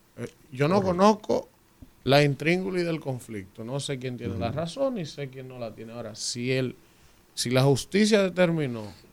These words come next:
Speaker 1: que había que conducirlo porque él no se presentaba, ¿verdad? Que fue lo que pasó.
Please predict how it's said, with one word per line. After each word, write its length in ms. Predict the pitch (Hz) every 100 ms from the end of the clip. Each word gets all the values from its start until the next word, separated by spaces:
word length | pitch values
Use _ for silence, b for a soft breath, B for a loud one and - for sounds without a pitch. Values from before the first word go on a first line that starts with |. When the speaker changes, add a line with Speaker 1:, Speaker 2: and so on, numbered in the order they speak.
| _
Speaker 1:
que 120 | - 123
había 320 | 120 143 151
que 100 | 170
conducirlo 840 | - 160 151 135 - 139 127 117 104
porque 220 | 107 -
él 80 | 135
no 100 | 147
se 140 | 143
presentaba, 680 | 139 131 135 123 101 98 98
¿verdad? 260 | 139 262 - _ _ _ _
Que 80 | 113
fue 160 | 104 127
lo 100 | 135
que 80 | 131
pasó. 380 | 135 127 -